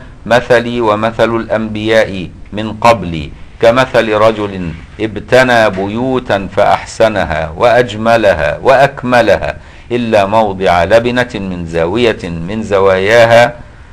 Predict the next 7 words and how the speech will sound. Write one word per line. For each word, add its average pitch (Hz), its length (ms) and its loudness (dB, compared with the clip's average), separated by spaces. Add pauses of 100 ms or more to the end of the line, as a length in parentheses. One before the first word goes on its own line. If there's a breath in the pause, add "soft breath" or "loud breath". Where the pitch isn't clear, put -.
(200 loud breath)
فجعل 107 500 4
الناس 107 400 -2
يطوفون 104 680 -2
ويعجبهم 98 840 -2
البنيان 90 760 -4 (340 loud breath)
فيقولون: 117 600 4
ألا 117 580 4